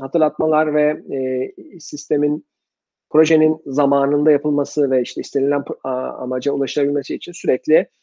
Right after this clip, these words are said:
hatırlatmalar yapan bir sisteme dönüşmüş oluyor. Bu bağlamda, e, en iyi proje yönetim yazılımları arasında tabii ki e-mailler, ne kadar e-mail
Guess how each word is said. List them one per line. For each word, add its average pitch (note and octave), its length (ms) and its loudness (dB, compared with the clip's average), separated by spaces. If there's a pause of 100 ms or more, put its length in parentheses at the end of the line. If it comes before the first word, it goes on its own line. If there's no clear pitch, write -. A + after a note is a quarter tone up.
(180)
hatırlatmalar D#3+ 640 2
yapan F3 360 0
bir E3+ 200 -2
sisteme D#3 500 -2
dönüşmüş B2 440 -4
oluyor. F3+ 180 -2
Bu A3+ 100 -2
bağlamda, F3+ 640 4 (500)
e, D3 60 0 (400)
en G#3 120 6
iyi G3 120 6
proje F#3 280 2
yönetim F3+ 200 0
yazılımları D#3 420 -2
arasında C3+ 360 -6
tabii D#3+ 240 -4
ki G3+ 280 -8 (100)
e-mailler, D3+ 580 2 (580)
ne E3 120 -2
kadar E3 240 2
e-mail C#3+ 320 0